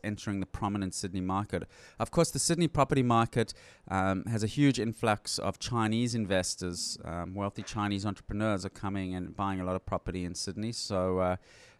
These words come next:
um, he says, um, the managing director of this agency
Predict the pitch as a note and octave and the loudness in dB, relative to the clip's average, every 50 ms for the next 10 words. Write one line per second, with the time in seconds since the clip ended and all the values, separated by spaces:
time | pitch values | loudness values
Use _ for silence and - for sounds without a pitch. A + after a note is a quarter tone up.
0 | - - F2 F2 F2 E2+ E2+ - - - G#2+ G#2 G#2+ G2+ - - B2+ A2+ A2 G#2 | -10 -6 -2 -2 -2 -2 -4 -6 -10 -10 -6 -4 -2 -2 0 2 4 4 4 2
1 | - - - - - - F#2+ F#2+ F#2 F#2 F2+ E2+ - - _ _ _ _ _ _ | 0 -4 -6 -6 -4 -2 0 2 2 2 2 0 -4 -12 _ _ _ _ _ _
2 | - - - - G#2 G2+ G#2 G#2+ A2 G#2+ - A2+ G#2+ G#2 G2 G2 G#2+ A2 - - | -20 -16 -8 -4 0 2 2 4 2 2 0 0 2 4 6 6 6 4 2 2
3 | A2+ G2 F#2 - - G2 - - - F2 F#2+ F#2+ - G#2 F#2+ - - - A#2 A#2 | 2 2 2 2 0 -2 0 0 0 0 0 0 0 -2 -2 -2 -2 0 0 0
4 | A#2+ | -2